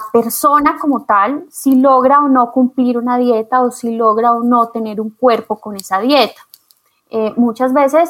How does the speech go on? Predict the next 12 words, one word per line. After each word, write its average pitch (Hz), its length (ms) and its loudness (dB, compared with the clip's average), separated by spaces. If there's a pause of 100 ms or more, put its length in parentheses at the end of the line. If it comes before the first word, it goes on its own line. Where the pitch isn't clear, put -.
dentro 240 440 -2
de 220 120 -2
las 208 200 -6
consultas, 269 720 -2
dentro 220 420 0
de 208 340 -2 (280)
lo 240 160 0
que 247 100 -2
revisamos 240 920 0
de 254 100 0
pacientes 285 760 -2
puntualmente, 226 920 -6